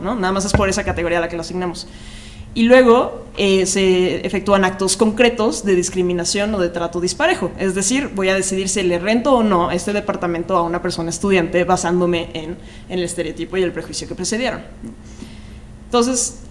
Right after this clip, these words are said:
si esto es real para la clase socioeconómica, para la raza,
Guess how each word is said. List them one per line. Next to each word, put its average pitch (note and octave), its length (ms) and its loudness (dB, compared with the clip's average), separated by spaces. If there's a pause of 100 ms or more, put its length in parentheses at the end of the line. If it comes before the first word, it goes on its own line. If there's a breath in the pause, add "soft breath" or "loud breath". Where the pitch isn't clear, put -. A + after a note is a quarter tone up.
si C4+ 220 -2
esto E4+ 240 0
es D4 100 0
real C4 440 0
para E3+ 580 -2
la E3+ 220 -2
clase G#3+ 260 0
socioeconómica, G#3 880 -2
para D#3+ 160 -2
la E3 140 -2
raza, F3+ 400 0